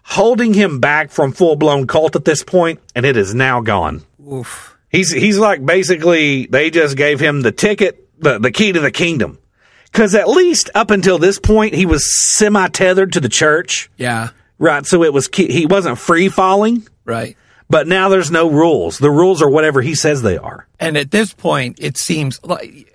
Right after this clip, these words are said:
Speaker 2: like I was saying,
Speaker 1: Good
Speaker 2: sometimes
Speaker 1: job.
Speaker 2: you don't know
Speaker 1: You're
Speaker 2: you're
Speaker 1: talking
Speaker 2: getting into a
Speaker 1: saying
Speaker 2: cult.
Speaker 1: things.
Speaker 2: But in
Speaker 1: Yeah.
Speaker 2: this case, I think, uh, what, when you said that he, he said that he kissed her and brought her back to life for a minute, at that point I was like,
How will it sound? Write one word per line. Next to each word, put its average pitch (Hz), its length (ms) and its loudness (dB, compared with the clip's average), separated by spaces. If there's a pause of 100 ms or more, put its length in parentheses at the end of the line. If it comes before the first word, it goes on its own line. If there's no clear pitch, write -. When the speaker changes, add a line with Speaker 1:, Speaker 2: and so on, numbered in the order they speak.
Speaker 2:
like 170 280 -2
I 175 100 0
was 143 140 -4
saying, 151 320 -4
Speaker 1:
Good 131 120 -2
Speaker 2:
sometimes 117 480 0
Speaker 1:
job. - 40 -6
Speaker 2:
you 156 80 -6
don't 139 320 -6
know 131 200 -4
Speaker 1:
You're 151 100 -2
Speaker 2:
you're 123 80 -2
Speaker 1:
talking 131 160 -2
Speaker 2:
getting 131 200 -6
into 131 160 -6
a - 20 -6
Speaker 1:
saying 117 160 -4
Speaker 2:
cult. - 160 -4
Speaker 1:
things. 90 100 -8
Speaker 2:
But 127 140 -4
in 131 100 -6
Speaker 1:
Yeah. 104 100 -2
Speaker 2:
this 226 160 -4
case, - 540 -10 (1000)
I 139 140 -4
think, 135 600 -8 (200)
uh, 160 240 -8
what, 160 300 -2
when 156 220 -4
you 196 180 0
said 196 360 -2
that 139 180 -2
he, 160 420 -8
he - 260 -10
said 147 300 -4
that 151 100 -8
he 139 200 -12
kissed 160 340 -8
her 160 160 0
and 123 100 -4
brought 131 280 -4
her 151 120 -2
back 135 280 -4
to - 120 -8
life 120 360 -6
for 165 240 -6
a 165 80 -4
minute, 180 320 -2 (560)
at 160 180 -4
that 156 180 -2
point 147 180 -2
I 131 60 -2
was 131 120 -6
like, 123 240 -6